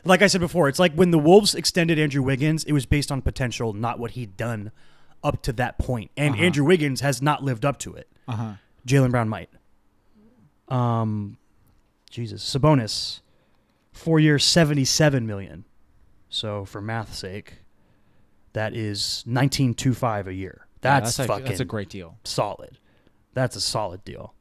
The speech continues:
Speaker 2: That's a great deal.
Speaker 1: It's very tradable if they wanna move him, if they find that him and Miles Turner isn't working. Um, yeah. Good for, good for,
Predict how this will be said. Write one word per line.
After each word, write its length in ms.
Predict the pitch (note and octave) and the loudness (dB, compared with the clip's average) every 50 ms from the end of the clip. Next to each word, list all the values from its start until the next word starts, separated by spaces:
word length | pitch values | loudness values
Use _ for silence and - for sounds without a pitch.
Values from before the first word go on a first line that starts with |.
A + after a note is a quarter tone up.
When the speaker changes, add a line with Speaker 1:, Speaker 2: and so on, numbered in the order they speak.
| - - | -20 -20
Speaker 2:
That's 120 | G#2+ - - | -18 -18 -16
a 40 | |
great 160 | - G2+ F#2+ - | -14 -14 -14 -14
deal. 140 | F#2+ E2+ - | -14 -12 -8
Speaker 1:
It's 140 | A#2+ G#2+ A2+ | -8 -2 2
very 240 | B2+ D3+ D#3+ D#3 | 6 6 6 6
tradable 540 | C#3+ - - D#3 C3 B2+ B2+ A#2+ B2 A#2+ A#2 | 4 4 2 2 4 4 4 2 2 2 2
if 80 | A#2 - | 0 0
they 80 | A#2+ | -2
wanna 240 | A2+ A#2 A#2 A#2+ B2 | 0 0 2 2 2
move 220 | B2 A#2+ A#2 A2+ G2+ | 0 0 0 0 0
him, 260 | G#2+ A2 G#2 G#2+ G#2+ - | -2 -2 -4 -4 -6 -8
if 100 | A#2 - | -8 -6
they 120 | - A2+ | -6 -8
find 320 | G#2 - C3 A#2 A#2+ A#2+ A2+ | -6 -4 -4 -2 -2 -2 -2
that 160 | A#2+ A2+ G2+ | -4 -6 -4
him 160 | - A#2+ A#2+ A#2+ | -6 -4 -4 -2
and 80 | A#2+ | -2
Miles 240 | B2 A#2 A#2 A#2 A2+ | -2 -2 -2 -4 -4
Turner 240 | - A#2+ A#2+ A#2 A#2 | -4 -4 -4 -2 -2
isn't 180 | A2+ A#2 A#2 | -4 -4 -6
working. 440 | A2+ A2 G#2 - - G2 F#2+ G2 G#2 - _ _ _ - _ _ _ _ _ _ _ _ _ _ _ _ _ _ - | -6 -8 -8 -8 -10 -12 -12 -12 -14 -16 _ _ _ -20 _ _ _ _ _ _ _ _ _ _ _ _ _ _ -12
Um, 580 | - G2 G2+ G2+ G2 F#2+ F#2+ F#2 F2+ F2+ G#2 A2 _ _ _ _ _ _ _ _ _ _ _ _ _ _ _ _ _ _ _ _ _ _ _ - _ _ _ _ - - | -10 -8 -8 -6 -6 -8 -8 -10 -10 -12 -14 -18 _ _ _ _ _ _ _ _ _ _ _ _ _ _ _ _ _ _ _ _ _ _ _ -20 _ _ _ _ -14 -12
yeah. 160 | A2+ G#2+ F2+ - - _ _ _ _ _ _ _ _ _ _ _ _ _ _ _ _ _ _ _ _ _ _ _ _ _ _ _ _ _ _ _ _ _ _ _ _ _ _ _ _ _ _ _ - | -10 -10 -10 -14 -20 _ _ _ _ _ _ _ _ _ _ _ _ _ _ _ _ _ _ _ _ _ _ _ _ _ _ _ _ _ _ _ _ _ _ _ _ _ _ _ _ _ _ _ -8
Good 120 | - A#2+ - | -8 -8 -8
for, 140 | - A#2 G#2+ | -8 -12 -14
good 200 | A2+ A2+ C3 A#2+ | -8 -8 -8 -6
for, 280 | - C3+ B2 A2+ A2 | -6 -6 -6 -6 -6